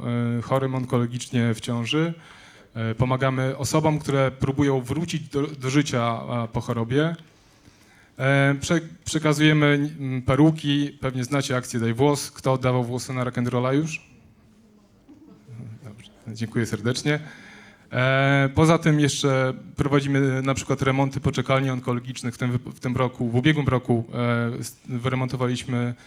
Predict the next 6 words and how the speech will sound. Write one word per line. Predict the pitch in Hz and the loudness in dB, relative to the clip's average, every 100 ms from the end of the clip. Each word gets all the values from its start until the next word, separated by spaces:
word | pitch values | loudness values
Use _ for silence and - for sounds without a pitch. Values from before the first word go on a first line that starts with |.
| - - | -20 -12
e, | 123 117 120 | -4 -2 -2
punkt | 113 139 131 | -2 -4 -4
informacyjny | 135 131 123 123 135 127 175 | -6 -6 -4 -4 -2 0 0
w | |
Centrum | 180 135 - 127 | -2 -6 -6 -8
Onkologii. | 127 131 127 127 175 202 | -2 0 0 0 -2 -2